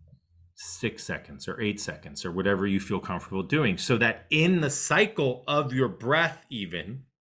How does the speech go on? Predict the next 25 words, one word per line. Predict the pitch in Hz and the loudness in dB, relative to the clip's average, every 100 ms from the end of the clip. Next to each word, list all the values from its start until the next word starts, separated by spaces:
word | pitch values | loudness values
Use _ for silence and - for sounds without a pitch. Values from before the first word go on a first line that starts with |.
| _ _ _ _ - | _ _ _ _ 2
as | 113 113 | 2 2
you | 117 | -2
breathe | 101 120 120 104 | 0 4 6 6
in | 131 147 113 135 - | 6 4 2 -2 -2
and | 107 107 | -2 0
it | 107 107 | -2 0
activates | 113 113 113 107 101 | 0 2 2 2 2
the | 98 | -4
sympathetic | - 139 123 113 98 | -2 -2 0 0 2
nervous | 104 92 - | 0 -2 -4
system, | 104 - 123 | -8 -4 -2
that | 101 | -2
when | 107 | -2
you | 107 | -2
breathe | 101 110 110 113 | 0 2 4 6
out, | 160 131 139 190 - _ _ _ _ _ _ - | 6 6 4 -2 -14 _ _ _ _ _ _ -2
you're | 127 | -2
extending | 131 - - - 151 175 135 123 135 127 | -2 -2 -2 4 6 6 6 4 2 2
the | 127 | 0
activation | 117 120 - 110 107 - 113 | 0 0 -2 -2 -2 0 -2
of | 107 | -2
the | |
parasympathetic | - 156 190 190 143 - 113 107 107 | 0 4 4 2 -2 0 2 2 2
nervous | 101 90 - | -2 -2 -4
system, | 98 - 120 135 | -6 0 0 0